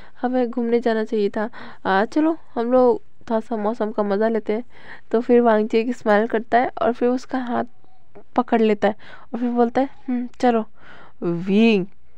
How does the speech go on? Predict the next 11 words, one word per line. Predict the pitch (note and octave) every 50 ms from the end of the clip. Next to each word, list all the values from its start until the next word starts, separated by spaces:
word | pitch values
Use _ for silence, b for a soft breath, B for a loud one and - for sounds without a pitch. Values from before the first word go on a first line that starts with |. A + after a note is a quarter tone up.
| - - - - - - - - -
जब | - F#3+
वो | G#3 A3+ B3
देखता | A3+ G#3 G#3 G3+ - - - - B3
है | A3+ G#3
कि | G3+ - - G#3
वांग | G#3 G#3 G#3 G3 G3
जी | G3+ A#3+
उसका | B3 - - - C#4
हाथ | C4 - A3+ G3+ G#3 G#3+
पकड़ा | - - - G3+ - F#3+ F#3+
है, | F#3+